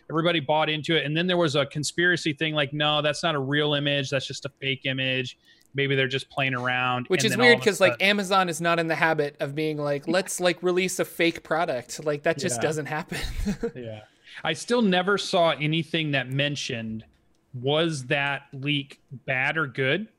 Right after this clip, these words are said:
Speaker 1: Did they expect it or did they not expect it? And did they truly announce Ravnica a little bit earlier than they thought? I was wondering, conspiracy theory here, were they going to announce, um,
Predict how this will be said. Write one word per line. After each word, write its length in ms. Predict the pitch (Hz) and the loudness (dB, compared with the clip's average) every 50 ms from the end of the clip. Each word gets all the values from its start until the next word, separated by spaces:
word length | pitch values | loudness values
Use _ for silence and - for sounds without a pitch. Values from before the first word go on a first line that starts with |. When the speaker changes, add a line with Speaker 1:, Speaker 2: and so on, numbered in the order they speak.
| _ | _
Speaker 1:
Did 160 | - 139 127 | -6 -4 -2
they 140 | 147 143 139 | 0 0 -2
expect 640 | 131 123 117 - - - - 160 156 156 - - 208 | -2 -4 -8 -12 -10 -4 -2 -2 -2 -2 -4 -4 -2
it 200 | 208 214 208 - _ - | -2 -2 -4 -6 _ -10
or 120 | 147 143 | -6 -6
did 160 | 131 139 135 123 | -4 -4 -2 -2
they 100 | 131 127 | -4 -2
not 240 | 127 127 127 135 | -2 -2 -2 -2
expect 460 | 151 160 - - - 170 170 170 - 190 | -2 -4 -6 -4 -2 -2 -2 -2 -2 -2
it? 160 | 185 - - | -4 -2 -2
And 260 | - 151 143 135 120 117 | -4 -4 -4 -6 -6 -2
did 180 | - 160 170 165 | 0 0 0 0
they 160 | 185 185 175 | 0 0 0
truly 1000 | 160 - - - - 196 190 202 214 220 208 196 180 165 151 147 147 147 151 - _ _ _ _ _ _ _ - | -2 -4 -8 -10 -6 -4 -4 -2 -2 -2 0 0 0 0 0 0 -2 -4 -6 -8 _ _ _ _ _ _ _ -4
announce 420 | 143 143 147 156 151 151 143 - | -2 0 0 0 0 0 -2 -2
Ravnica 540 | 131 135 135 139 143 147 156 139 - 156 131 | -2 0 2 2 2 0 -2 0 0 0 2
a 120 | 127 127 | 2 0
little 260 | 123 131 147 151 151 | 2 2 2 2 2
bit 160 | 135 151 - - - | 2 0 0 0 0
earlier 320 | 139 139 143 143 139 135 127 | 2 2 4 4 2 2 0
than 80 | 123 | -2
they 100 | 120 117 | -6 -10
thought? 360 | 113 - - 147 143 120 107 | -8 -2 0 0 0 0 0
I 100 | 117 127 | -2 -2
was 180 | 147 170 170 139 | 0 0 0 -2
wondering, 840 | 131 135 127 160 180 208 208 180 143 113 107 107 107 110 113 139 - _ _ _ _ _ - | -2 0 2 2 2 4 2 2 0 0 -2 -6 -6 -6 -8 -8 -10 _ _ _ _ _ -10
conspiracy 500 | - - - - - 151 139 131 - 139 | -8 -8 -6 -2 0 0 0 0 -2 -4
theory 260 | 131 - 139 123 120 | -4 -2 -2 -2 -2
here, 420 | 117 117 170 196 165 127 123 - - - - - - _ - | -2 0 0 2 0 0 -2 -6 -12 -16 -20 -20 -20 _ -8
were 220 | 135 139 156 165 | -2 0 0 2
they 140 | 156 156 147 | 0 0 -2
going 400 | 131 127 147 151 165 180 190 185 | -2 -2 0 2 2 2 0 -2
to 320 | - - 220 208 196 190 - - | -2 -2 -2 0 0 -2 -2 -2
announce, 420 | 160 160 160 156 151 143 - - - _ _ - | -2 -2 0 0 0 -2 -4 -8 -14 _ _ -6
um, 380 | 143 139 135 131 131 127 127 | -4 -2 0 0 0 -2 -4